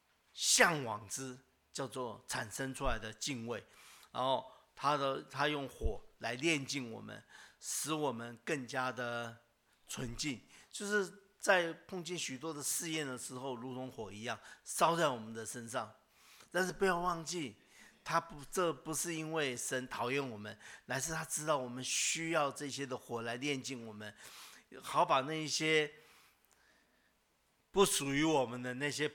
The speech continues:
神不要的东西烧掉，好，让我们早早的可以知道说我们的工程哪些需要再补强的。好，那神说他用，他跟以色，他用夜间用火柱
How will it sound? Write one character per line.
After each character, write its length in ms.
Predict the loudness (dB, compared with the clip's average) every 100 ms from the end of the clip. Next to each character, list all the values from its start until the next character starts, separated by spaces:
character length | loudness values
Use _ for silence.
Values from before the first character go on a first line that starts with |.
| -6
神 340 | -6 -4 -4
不 200 | -4 6
要 200 | 12 12
的 80 | 12
东 140 | 6
西 120 | -2 -2
烧 280 | 6 6 6
掉， 240 | 4 2 -2 -16 -20 -20 -8
好， 340 | 0 2 0 -8 2
让 220 | 10 10
我 60 | 10
们 300 | 4 0 0 -4
早 380 | 6 10 10 8
早 260 | 4 2
的 220 | 2 -2 -2
可 300 | 0 4 4
以 340 | 2 -2 -8 _ _ _ _ _ _ _ _ _
知 220 | 2 8
道 240 | 12 12 10
说 200 | 2 0
我 200 | 0 -2
们 100 | 0
的 120 | -2
工 280 | 0 0 2
程 200 | -2 0
哪 120 | -2
些 160 | -2 -2
需 200 | 0 0
要 120 | 0
再 480 | 2 2 0 -8 _
补 160 | 2 4
强 320 | 4 0 -4
的。 200 | -8 -8 _ _ _ -20 -20
好， 300 | -10 -8 -8 -12 -18 -6
那 380 | 6 8 10 6 -2 -18
神 380 | -10 -4 -2 -2
说 300 | -2 0 2
他 200 | 0 0 0
用， 380 | 0 -2 -6 -14 -20 -6
他 160 | -4
跟 180 | -2 -4
以 140 | -6
色， 160 | -6 -6
他 180 | -2 0
用 420 | 2 2 0 -6 -6
夜 180 | 0 0
间 300 | 0 -4 -2
用 200 | -6 -6
火 320 | -8 -8 -8
柱 280 | -6 -6 -6